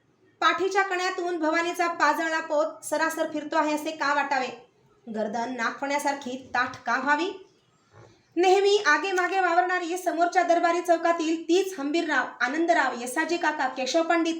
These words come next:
कवीजी, राघवपंत, खंडोजी ही माणसे त्यांना त्या राजसिंहासनावर बसताच एकदम आगळी वेगळी वाटू लागली. आपल्या शरीराचे हात पाय न्याहाळावेत तसेच ते दरबार,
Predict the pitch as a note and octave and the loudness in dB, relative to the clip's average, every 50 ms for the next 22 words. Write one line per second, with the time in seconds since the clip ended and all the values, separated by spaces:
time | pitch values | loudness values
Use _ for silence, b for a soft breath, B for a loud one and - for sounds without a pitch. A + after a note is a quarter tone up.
0 | - - C4 C4 D#4+ E4+ E4 D#4 D#4 C4 A#3 A#3+ A#3+ B3 D#4 E4 E4 E4+ E4 D#4+ | -2 0 2 2 2 0 0 -2 -4 0 2 2 2 4 2 0 0 0 -4 -4
1 | - - C#4 C4+ - B3 C4+ C#4+ E4 D#4+ - D#4 D#4+ D#4 D#4 D4 C#4+ C#4 D4+ D4 | -4 -6 -8 -6 -6 -8 -2 0 0 0 0 -2 -2 -2 -2 -2 -2 -2 -2 -2
2 | - D4 C#4+ E4+ F4 B B B B B B B - F4 F4 F4 F#4 F#4 F#4 F#4+ | -2 -2 -2 -2 -4 B B B B B B B 0 0 2 2 -2 0 2 2
3 | F4+ F4+ F4 D4+ D4+ D4+ F4+ F4 F4+ F4 E4+ E4+ E4 E4+ F4 E4 E4 E4 E4 E4 | 2 4 2 0 0 0 -4 -4 -4 -4 -2 -2 -2 -2 -2 -4 -2 -2 -2 -2
4 | - C#4+ C#4+ - - E4 C#4 D4+ E4 - - - D4+ B3+ B3 E4 D#4 D#4+ E4 - | -2 -4 -6 -4 -4 -2 -2 -2 -4 -6 -8 -10 -10 -4 -2 -2 -2 -2 -4 -4
5 | - C4 C4+ C4 C#4+ E4 E4 E4 E4 D#4+ E4+ E4+ D#4+ D4+ D4+ D#4 C#4+ C4 A#3+ A#3 | -4 -4 -4 -2 -2 -2 0 0 0 0 0 -2 -2 -2 -4 -4 -4 -2 -4 -4
6 | A#3 A3+ - - - _ _ _ _ b b b b b b b A#3 A#3 - C#4 | -6 -10 -14 -16 -20 _ _ _ _ b b b b b b b -6 -4 -2 -4
7 | C#4 C4+ - B3 C4+ C4+ C4+ C4 C4 C4+ C4 B3+ - A#3+ C4 C4+ C#4 C4+ - - | -4 -4 -4 -4 -2 0 0 0 0 -2 -4 -4 -2 0 0 0 0 -2 -4 -4
8 | C4+ C4 C#4 C#4+ C4+ C4+ C4+ B3+ C4+ C#4 C#4 C#4 C#4+ C#4+ C#4+ E4 E4 - - - | 0 0 0 0 0 -2 -2 0 2 2 2 2 0 -2 -4 -6 -6 -6 -4 -4
9 | D4 D4 E4+ E4+ E4+ F4+ F#4 F#4 D4 B3+ D4 D4 D4 D4+ E4 F4 | -2 0 0 2 2 2 2 0 -2 -2 -2 -2 2 2 2 2